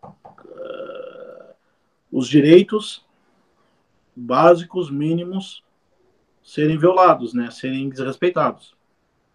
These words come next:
Se a gente vai voltar pro direitos humanos, tudo bem, a Revolução Francesa, mil e seiscentos,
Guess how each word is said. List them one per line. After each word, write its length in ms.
Se 140
a 40
gente 80
vai 100
voltar 380
pro 440
direitos 460
humanos, 500
tudo 160
bem, 220
a 20
Revolução 320
Francesa, 540
mil 100
e 40
seiscentos, 800